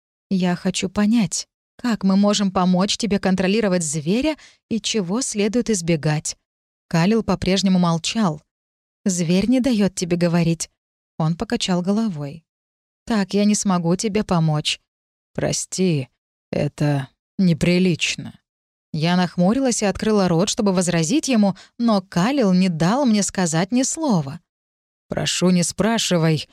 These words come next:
Он осмотрел себя с ног до головы. «Как долго будет действовать эликсир?» «Точно не могу сказать.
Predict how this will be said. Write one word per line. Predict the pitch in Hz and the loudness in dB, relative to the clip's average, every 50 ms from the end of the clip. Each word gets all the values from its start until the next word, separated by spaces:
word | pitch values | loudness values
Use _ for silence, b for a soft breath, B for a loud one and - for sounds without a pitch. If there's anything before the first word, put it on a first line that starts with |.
| b b b b _ - | b b b b _ -4
Он | 175 165 165 | -2 0 0
осмотрел | 160 - - 170 160 151 160 185 190 | 0 0 -2 -2 -2 -2 0 0 0
себя | 180 - - 170 175 165 | 0 -2 -2 -2 -2 -2
с | - | 0
ног | 185 180 175 170 | 0 0 0 0
до | 165 165 | 0 0
головы. | 165 175 180 196 214 190 165 135 - _ _ _ _ _ _ _ _ _ _ _ _ _ _ _ | 2 2 2 2 2 0 -2 -4 -6 _ _ _ _ _ _ _ _ _ _ _ _ _ _ _
«Как | - 170 147 135 | -4 -4 -2 0
долго | 143 170 185 190 185 185 180 | 2 2 2 2 2 0 0
будет | 165 170 160 170 160 | 0 2 2 0 0
действовать | 143 175 185 190 180 - - 175 170 175 165 - | 0 0 0 0 0 0 0 0 0 0 0 0
эликсир?» | 175 180 196 190 - - - 175 147 127 - - _ _ _ _ _ _ _ _ _ _ _ _ _ _ - | 0 0 0 -2 -2 -4 -4 -4 -4 -6 -8 -14 _ _ _ _ _ _ _ _ _ _ _ _ _ _ -2
«Точно | 233 208 190 - - 208 | 0 0 0 0 2 2
не | 208 208 214 | 2 4 4
могу | 226 240 247 226 302 | 2 2 2 0 0
сказать. | 294 - - - 180 160 143 147 143 156 - | -2 -2 -2 -2 -2 -2 -2 -4 -6 -8 -12